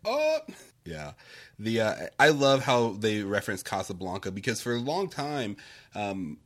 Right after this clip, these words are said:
Casablanca was the go-to, like, quintessential, uh, love story couple that people would point to a lot,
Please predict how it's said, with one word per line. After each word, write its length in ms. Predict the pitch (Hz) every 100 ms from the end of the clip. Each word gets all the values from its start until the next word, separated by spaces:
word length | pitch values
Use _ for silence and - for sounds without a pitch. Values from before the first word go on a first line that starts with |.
| _
Casablanca 1000 | - 143 - 120 110 107 117 101 95 95 - _
was 720 | 90 98 110 110 107 104 101 - -
the 680 | 98 107 107 104 98 95 - _ _ _ _ _ 107
go-to, 880 | 113 110 104 - 107 98 95 92 95 123
like, 240 | 101 95
quintessential, 880 | - 131 120 120 107 104 95 90 90 _ _ _ _ _ _ _ -
uh, 400 | 87 87 82 71 - 98
love 180 | 110 110
story 300 | - 107 95
couple 520 | 90 104 87 90 85 87
that 120 | 90
people 220 | - 87 85
would 120 | 82
point 200 | 85 76
to 120 | 69
a 40 |
lot, 340 | 65 60 -